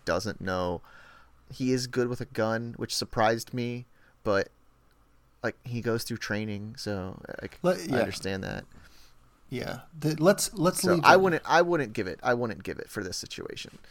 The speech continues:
Speaker 1: Not compared to the other hyper-competent male protagonists
Speaker 2: Dirk
Speaker 1: we've
Speaker 2: Pitt,
Speaker 1: seen in
Speaker 2: he's no
Speaker 1: Deadlit.
Speaker 2: Dirk Pitt, no.
Speaker 1: Yeah. Uh, character with signature item, wouldn't give it to anybody. I can't think of a sing-, a single item in this that was, like,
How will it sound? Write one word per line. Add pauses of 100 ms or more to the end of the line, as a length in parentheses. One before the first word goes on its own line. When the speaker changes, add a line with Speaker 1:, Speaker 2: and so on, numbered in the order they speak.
(200)
Speaker 1:
Not
compared
to
the
other
hyper-competent
male
protagonists
Speaker 2:
Dirk
Speaker 1:
we've
Speaker 2:
Pitt,
Speaker 1:
seen
in
Speaker 2:
he's
no
Speaker 1:
Deadlit.
Speaker 2:
Dirk
Pitt, (140)
no. (840)
Speaker 1:
Yeah. (340)
Uh, (200)
character
with
signature
item, (220)
wouldn't
give
it
to
anybody. (100)
I
can't
think
of
a
sing-,
a
single
item
in
this
that
was,
like,